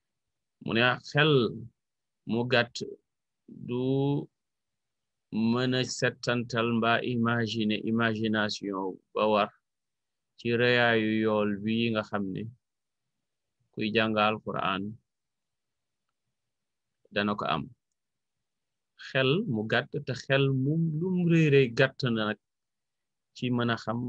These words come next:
yool bu rëy bi Yàlla jagleel aji jàng Alquran.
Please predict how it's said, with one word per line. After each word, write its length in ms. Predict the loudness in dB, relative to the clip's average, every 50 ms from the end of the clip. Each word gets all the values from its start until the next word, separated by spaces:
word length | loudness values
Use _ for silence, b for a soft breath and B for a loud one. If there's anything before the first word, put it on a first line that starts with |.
| -8
yool 340 | -6 -4 -2 0 0 0 0
bu 120 | -2 -2 -2 0
rëy 160 | 0 0 0 0
bi 140 | -2 -2 -2 0
Yàlla 260 | 0 0 0 0 -2 -4
jagleel 400 | -2 -4 -4 -2 -4 -4 -4 -4
aji 200 | -4 -4 -4 -2
jàng 240 | -2 -2 -2 -2 -4
Alquran. 440 | -8 -10 -12 _ -14 -14 -14 -14